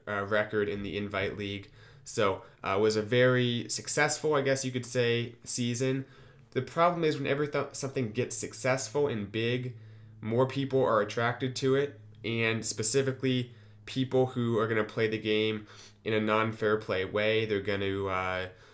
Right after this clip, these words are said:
use different types of, uh, modding and cheating and whatever, and it just, it starts to attract people because there's more recognition, there's more at stake, uh, there's more to be won and more to be lost. So people are going to try to,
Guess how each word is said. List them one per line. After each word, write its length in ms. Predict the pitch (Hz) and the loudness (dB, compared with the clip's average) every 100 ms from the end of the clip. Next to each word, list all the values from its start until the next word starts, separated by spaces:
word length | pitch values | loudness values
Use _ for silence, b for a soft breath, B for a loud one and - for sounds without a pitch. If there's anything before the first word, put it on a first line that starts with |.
| B - | B -12
use 240 | 147 143 | -4 -2
different 320 | 135 139 135 - | 0 0 0 0
types 340 | 117 110 - | 0 0 0
of, 220 | 110 98 | 0 0
uh, 400 | 101 98 98 92 92 - | 0 0 -2 -4 -6 -10
modding 720 | 110 110 107 110 107 107 98 | -4 0 2 2 0 -2 -6
and 220 | 95 95 95 - - | -6 -10 -14 -16 -8
cheating 440 | - 110 104 104 | -2 0 0 0
and 100 | 104 | 0
whatever, 440 | 104 104 107 104 B B B - | 0 0 0 -2 B B B -2
and 180 | 107 | 0
it 120 | 104 117 | 2 2
just, 240 | 139 - | 0 0
it 100 | 120 | -4
starts 240 | - 127 | 0 -2
to 120 | - 127 | 0 -2
attract 440 | - 117 113 - | -2 0 0 -2
people 260 | - 120 120 | -6 -6 -4
because 320 | 117 - 110 | -6 -4 -4
there's 180 | 110 110 | -4 -4
more 200 | 113 123 | 0 2
recognition, 720 | 117 117 117 107 107 110 107 B - | 2 0 -2 0 0 -4 -6 B -8
there's 160 | 110 | -6
more 260 | 110 110 110 | -2 2 2
at 100 | - | 2
stake, 480 | - 104 101 101 b b b | 0 2 2 -2 b b b
uh, 140 | 101 98 | 0 2
there's 200 | 107 113 | 2 2
more 220 | 110 113 | 2 4
to 160 | 110 | 2
be 160 | 95 98 | -2 -6
won 400 | 90 107 113 117 | -2 0 2 2
and 120 | 104 | 0
more 200 | 101 107 | 0 0
to 140 | 107 98 | 0 -4
be 160 | 95 | -8
lost. 500 | 90 92 107 117 - B B - | -4 0 0 -2 -6 B B -8
So 380 | - 107 101 | 0 4 4
people 400 | 98 - 113 113 | 2 -2 -4 0
are 120 | 104 104 | 0 0
going 360 | 104 104 104 | 0 0 0
to 120 | 101 | -4
try 280 | 92 - 104 | -8 -4 -2
to, 340 | 104 98 101 | -2 -4 -4